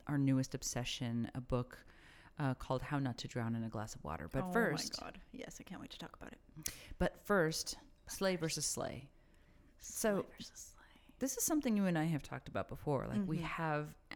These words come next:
Speaker 1: and we're not the only ones, clearly. But
Speaker 2: No.
Speaker 1: we have an obsession with true crime, either podcasts,
Speaker 2: Mm-hmm.
Speaker 1: or I, I also look at, um, like, First forty-eight or Forensic Files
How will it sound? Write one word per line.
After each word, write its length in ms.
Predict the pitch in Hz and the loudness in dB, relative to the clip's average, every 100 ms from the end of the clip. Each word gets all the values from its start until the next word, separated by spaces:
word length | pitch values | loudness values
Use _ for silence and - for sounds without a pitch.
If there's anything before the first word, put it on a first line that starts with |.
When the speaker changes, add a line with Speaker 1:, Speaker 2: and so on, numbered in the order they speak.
| - - - | -18 -12 4
Speaker 1:
and 160 | 185 180 | 6 8
we're 80 | |
not 320 | 170 156 143 - | 8 6 4 0
the 80 | 143 | 0
only 160 | 127 | 2
ones, 300 | 90 76 - | 0 -4 -6
clearly. 460 | - - - - 160 - - - - - - - - - 196 | -6 -4 -4 -6 -10 -14 -20 -20 -20 -20 -20 -20 -20 -8 2
But 140 | 170 | 2
Speaker 2:
No. 60 | 156 | 4
Speaker 1:
we 60 | |
have 240 | 147 160 156 | 0 -2 2
an 80 | 151 | 2
obsession 680 | 139 - 135 - 123 123 - | 2 0 -2 -2 0 -2 -2
with 320 | 127 120 - - - - | -2 -4 -8 -20 -20 -12
true 260 | - - 151 | -6 -4 -4
crime, 520 | - 135 131 123 123 - - | -2 0 2 0 -2 -6 -10
either 220 | - 233 226 | -2 2 2
podcasts, 960 | - 135 120 - 127 156 190 190 165 | 2 0 -2 -6 -6 -4 -6 -6 -6
Speaker 2:
Mm-hmm. 80 | 160 160 - - - - - - - | -8 -10 -20 -20 -20 -20 -20 -16 0
Speaker 1:
or 380 | 165 156 147 - | 4 6 4 2
I, 140 | - - - 160 | -4 -8 -2 2
I 40 | 165 | 4
also 480 | 151 147 147 135 143 | 4 2 2 2 0
look 300 | - 156 139 | -2 -2 0
at, 220 | 139 127 - | 0 -2 -4
um, 400 | 165 139 123 120 - - - - - - - - - - | -2 0 2 0 -4 -16 -20 -20 -20 -20 -20 -20 -20 -4
like, 160 | 131 127 | -2 0
First 240 | - 131 - | -2 -2 -2
forty-eight 680 | 131 127 131 127 123 123 | -4 0 2 2 4 2
or 80 | 113 | 2
Forensic 420 | 117 123 120 - - | -2 -2 -2 -4 -6
Files 640 | 131 131 123 120 120 | -2 0 0 0 0